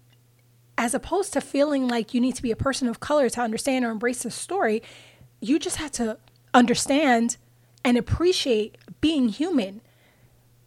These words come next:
How can you not react to seeing a video in which this man loses his life being choked out, not resisting arrest? You, that's not about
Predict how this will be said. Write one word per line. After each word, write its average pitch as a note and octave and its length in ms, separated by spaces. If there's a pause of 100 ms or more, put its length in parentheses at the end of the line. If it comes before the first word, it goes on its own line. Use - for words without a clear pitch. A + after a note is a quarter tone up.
(300)
How - 340
can - 200
you C4+ 120
not B3 360
react A3+ 520
to B3+ 100
seeing C4 640
a G#3+ 80
video A#3 540
in A3+ 120
which A3+ 200
this - 180
man A#3 400
loses B3+ 560 (1120)
his G#3 400
life B3+ 560 (300)
being B3+ 300
choked - 360
out, C#4+ 360 (160)
not A#3+ 420
resisting C4+ 680
arrest? A#3+ 560 (320)
You, C4 240
that's - 340
not D4+ 220
about A#3+ 560